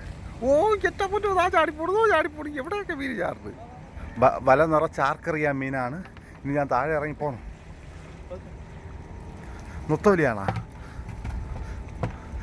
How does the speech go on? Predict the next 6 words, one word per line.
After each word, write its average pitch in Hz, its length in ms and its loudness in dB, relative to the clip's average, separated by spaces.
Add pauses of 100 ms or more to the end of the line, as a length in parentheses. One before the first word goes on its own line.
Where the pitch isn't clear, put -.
(200)
വല 127 180 6
നിറച്ച് 156 360 2
മീനൊന്ന് 131 400 0
നൊത്തോലിയാ? 117 380 0 (720)
എന്താണ് 127 340 4
ചോദിക്കാനുള്ളത്? 98 640 -2